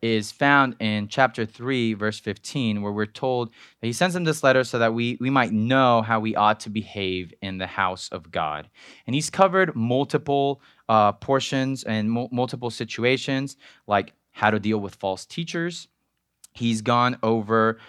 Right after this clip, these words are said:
his own personal testimony to encourage Timothy.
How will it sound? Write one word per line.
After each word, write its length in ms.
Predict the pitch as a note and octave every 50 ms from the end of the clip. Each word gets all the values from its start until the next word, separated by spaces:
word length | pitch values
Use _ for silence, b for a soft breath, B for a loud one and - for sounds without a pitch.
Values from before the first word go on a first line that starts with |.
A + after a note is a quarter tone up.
| B B
his 180 | - A2 G#2 - -
own 200 | A#2 A#2+ B2 A#2+
personal 380 | A2+ A#2+ A#2 A2+ - A#2+ A2 G#2
testimony 680 | - - A2+ A#2 A2+ - - B2+ B2+ B2+ C3 C3+ C3
to 160 | A#2 - A#2+
encourage 600 | G#2+ G2 G2+ - - - G#2+ A2 A2+ A#2+ A#2 -
Timothy. 560 | - - C#3+ C#3 D3 D3+ - E3 E3+ F3+ F3+